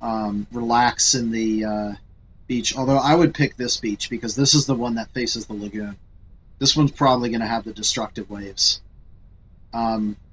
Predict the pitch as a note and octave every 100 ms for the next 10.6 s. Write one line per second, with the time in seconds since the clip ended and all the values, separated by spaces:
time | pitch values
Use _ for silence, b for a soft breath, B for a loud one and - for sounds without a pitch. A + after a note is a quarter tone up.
0 | - - - - - - - - - -
1 | - - B2 A#2 A#2 A#2 A#2 - E3+ -
2 | F#3+ A#2+ G#2 A#2 A#2 G#2 A2 G#2 - A#2+
3 | G2+ F#2 F#2+ - - - - - - A2+
4 | A2 A2 A2 G#2+ G#2+ G#2 - - - -
5 | - - - A#2+ A2 A2+ E3+ E3 - D3+
6 | C#3 C#3 B2+ A#2+ A2+ - B2 A2 G2 G2+
7 | - - - A2 G#2 - - - - -
8 | - - C#3 C#3+ C3+ F3 G3+ D#3 D#3+ E3
9 | E3 D3+ - - D#3+ D3+ C3 C3+ B2+ B2
10 | C3 A#2+ - C3+ D3 D3